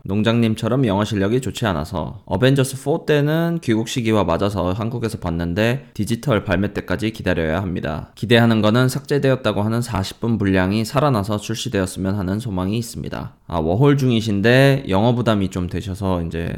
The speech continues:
안 보시는 것 같은데, 뭐 부담 되시면 말씀하신 것처럼 뭐 브이오디나 뭐 블루레이 나왔을 때, 그때 보시는 것도 나쁘지 않을 것 같아요.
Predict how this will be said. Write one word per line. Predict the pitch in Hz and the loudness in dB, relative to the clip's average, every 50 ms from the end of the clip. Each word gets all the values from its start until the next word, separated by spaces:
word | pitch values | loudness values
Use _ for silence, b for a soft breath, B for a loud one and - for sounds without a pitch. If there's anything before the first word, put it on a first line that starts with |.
| - - | -10 -10
안 | - 80 82 | -8 -6 -4
보시는 | 80 92 92 - 92 87 | -4 -4 -4 -4 -4 -4
것 | 82 78 | -4 -4
같은데, | 76 73 - 80 80 80 98 98 90 - - | -6 -8 -8 -6 -4 -2 -2 -2 -4 -6 -6
뭐 | - 98 101 98 | -2 0 0 0
부담 | - - 98 139 147 143 | 0 0 2 2 4 4
되시면 | 123 120 127 160 143 135 120 120 127 123 | 4 2 2 2 2 2 4 4 4 2
말씀하신 | 104 92 - - 107 98 - 104 | 0 0 -2 -2 -4 -4 -2 -2
것처럼 | 101 98 - 107 101 101 98 95 95 92 | -4 -4 -2 -2 0 0 0 0 0 0
뭐 | 90 85 - | -2 -4 -2
브이오디나 | - 107 110 117 117 110 113 107 101 101 101 98 101 98 | 0 2 4 4 4 4 2 2 2 2 2 2 2 0
뭐 | 95 90 85 - | 0 -2 -4 -4
블루레이 | - 95 98 101 101 98 95 90 | -2 -2 0 0 2 2 0 0
나왔을 | 80 - 80 92 90 - 98 92 - | 0 -2 -2 -4 -4 -4 -6 -8 -4
때, | - 87 90 87 87 - - | -2 -2 -2 -2 -2 -6 -10
그때 | _ - 92 92 | _ -6 -6 -4
보시는 | - 95 - 101 92 90 | -4 -6 -6 -4 -4 -4
것도 | 92 - - | -6 -6 -8
나쁘지 | - - - - - 110 | -8 -8 -6 -6 -6 -6
않을 | 101 90 - | -6 -6 -8
것 | - 101 | -8 -10
같아요. | - - - - | -10 -10 -12 -12